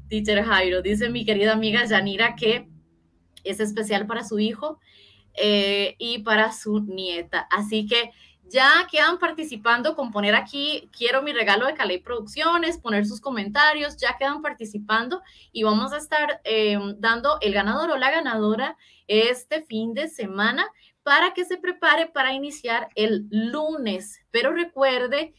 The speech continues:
que si, doña Yanira, si su hijo Soto Minor y su nieta Abigail Soto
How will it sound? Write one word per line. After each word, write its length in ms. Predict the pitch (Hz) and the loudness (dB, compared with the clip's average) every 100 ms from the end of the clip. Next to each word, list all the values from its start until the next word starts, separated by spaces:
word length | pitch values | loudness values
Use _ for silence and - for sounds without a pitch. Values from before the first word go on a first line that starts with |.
| _ _ _ | _ _ _
que 460 | - 240 247 262 277 - | 0 4 4 4 2 -4
si, 580 | - 240 247 277 285 - | -10 -6 -4 -2 -4 -2
doña 240 | 202 196 | -2 0
Yanira, 520 | 190 190 226 262 165 | 0 0 2 0 -2
si 240 | - 220 208 | -6 -4 -2
su 180 | 208 | -2
hijo 640 | 202 208 214 254 254 226 208 | 2 2 2 0 2 2 0
Soto 340 | 226 220 233 | -4 -4 -4
Minor 380 | 247 262 240 190 | 0 0 0 -2
y 80 | 202 | -4
su 160 | - | -6
nieta 320 | 185 196 202 220 | -8 -8 -2 0
Abigail 480 | 233 233 233 226 | 0 -2 -2 -2
Soto 480 | 226 254 226 196 160 | -6 -6 -4 -6 -8